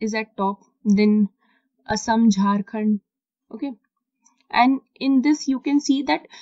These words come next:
subjects variation is also done. Like from I R I Delhi, olericulture is given top priority. Then after that Assam olericulture, and then Jharkhand oleri-,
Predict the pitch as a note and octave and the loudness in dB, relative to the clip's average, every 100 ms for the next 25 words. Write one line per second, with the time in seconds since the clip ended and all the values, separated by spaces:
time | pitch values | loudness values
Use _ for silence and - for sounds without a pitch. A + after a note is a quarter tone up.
0 | _ _ - C4+ A3 D4 D4+ D4+ B3+ A#3 | _ _ -2 -2 0 -4 -2 -2 0 4
1 | A3+ A3+ B3 B3 A3+ F#3+ F#3+ G3 E3+ D#3+ | 4 4 0 0 2 0 2 0 0 -4
2 | D#3+ _ _ G#3+ A3 - - G3+ B3+ B3+ | -12 _ _ -2 -2 -4 -20 -20 -4 -2
3 | C#4 A#3 A3 A3+ A#3 A#3 B3+ C4+ - G3 | 0 0 2 4 2 0 -4 -6 -2 4
4 | G3+ G3+ B3 F4+ _ _ G#3+ G#3+ A3 A3 | 6 6 4 2 _ _ 2 4 2 0
5 | A3 G#3 A#3+ - G#3 G3 G#3 A3 B3 _ | 0 0 -2 -6 -6 0 0 0 -6 _
6 | A3+ G#3+ - F#3+ F3+ F3 F3+ F3+ A#3 - | -2 -2 -2 -6 -6 -6 -2 0 0 -2
7 | G3+ - B3 A#3+ D#4 - - G#3 - C#4 | -4 -4 -10 -8 -10 -8 -8 -8 -4 -2
8 | F4 _ _ _ _ _ _ A3+ A3 G#3+ | -2 _ _ _ _ _ _ 4 6 6
9 | G#3+ G3 F3 F#3 - A3 G#3+ B3 F#4+ D#4+ | 4 0 -2 -6 -4 0 2 2 0 0
10 | A#3 A3 G#3+ A3+ G#3 F3+ D#3+ | 0 0 2 2 4 2 -4